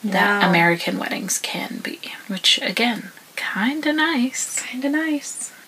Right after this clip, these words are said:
Speaker 1: If you have been to any unique weddings,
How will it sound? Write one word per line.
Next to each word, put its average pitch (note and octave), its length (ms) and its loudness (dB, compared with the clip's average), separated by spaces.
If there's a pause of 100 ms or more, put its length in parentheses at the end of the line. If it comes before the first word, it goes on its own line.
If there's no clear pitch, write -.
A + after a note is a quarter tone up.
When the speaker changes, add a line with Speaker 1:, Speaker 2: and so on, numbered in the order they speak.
(480)
Speaker 1:
If A3+ 260 2
you C4+ 520 4
have C4 360 2
been F#3 540 2 (140)
to G3 200 0
any G3 460 2
unique G3 680 0
weddings, F#3+ 880 -2